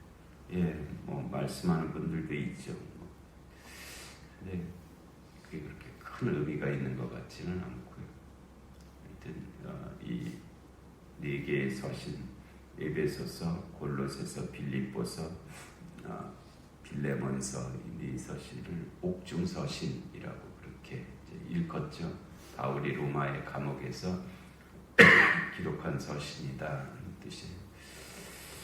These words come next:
우리가 이 네 개의 서신을 다 이렇게 읽을 수 있다는 것, 들을 수 있다는 것, 참 감사한 시대에 우리가 살아,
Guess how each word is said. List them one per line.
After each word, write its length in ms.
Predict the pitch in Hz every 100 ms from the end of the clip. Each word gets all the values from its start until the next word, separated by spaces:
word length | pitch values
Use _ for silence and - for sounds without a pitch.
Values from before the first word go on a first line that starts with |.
| - - - - - -
우리가 400 | - - 147 - - - - - - - - -
이 300 | - - -
네 160 | - -
개의 200 | - 67
서신을 600 | - 73 73 80 71 71
다 440 | 69 67 67 64 -
이렇게 400 | 71 - - 67 - - - - - - - - - - - - - - - - - - - - - - -
읽을 300 | - - -
수 200 | - -
있다는 400 | - - 65 67
것, 200 | 62 60
들을 220 | 65 73 73
수 160 | -
있다는 340 | 65 64 69 -
것, 120 | -
참 180 | - -
감사한 500 | 71 78 - 82 170
시대에 520 | - - 67 - - - - - - -
우리가 260 | - 87
살아, 600 | - 87 78 69 65 65